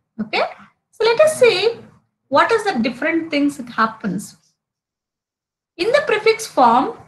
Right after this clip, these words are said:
as you all know, pre. Pre means what? Before.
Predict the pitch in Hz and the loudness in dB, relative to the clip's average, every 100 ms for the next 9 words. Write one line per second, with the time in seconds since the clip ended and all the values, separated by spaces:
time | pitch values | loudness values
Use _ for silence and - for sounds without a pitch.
0 | _ _ _ _ _ 185 202 247 294 285 | _ _ _ _ _ -2 0 2 2 4
1 | 294 370 - 381 359 185 - - 349 403 | 2 0 -4 -2 -2 -4 -10 -4 0 2
2 | 427 415 392 427 605 - - _ _ - | 2 -2 0 0 0 -2 -16 _ _ 0
3 | 214 233 - 156 80 | 0 0 -4 -8 -8